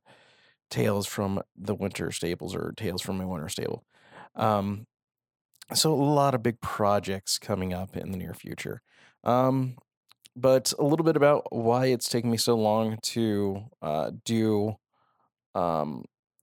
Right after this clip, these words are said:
uh, you know, more podcasts. Why have I disappeared <laughs> for months in and on time? And, uh, quite honestly, um, I kinda had a health scare,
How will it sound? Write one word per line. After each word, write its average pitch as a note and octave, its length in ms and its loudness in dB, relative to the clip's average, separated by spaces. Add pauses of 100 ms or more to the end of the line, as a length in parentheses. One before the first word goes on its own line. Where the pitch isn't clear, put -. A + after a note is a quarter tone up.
(920)
uh, D#2+ 60 -4
you A2 180 -2
know, G#2+ 200 0
more A2+ 340 2
podcasts. G2 920 -6
Why G#2 640 -2
have G2+ 180 -4
I G2+ 140 2
disappeared A2+ 840 0
<laughs> - 0 -
for A2 340 2 (500)
months G#2 360 0
in G#2 160 0
and F2+ 200 -4
on F#2 100 -6
time? C#2 480 -6
And, F2 560 -10 (540)
uh, A#2 380 2 (120)
quite D3+ 300 4
honestly, B2+ 640 0
um, A2+ 380 2
I - 60 -2
kinda C#3 220 0
had B2+ 160 2
a F#2+ 40 0
health G2 200 0
scare, - 340 -10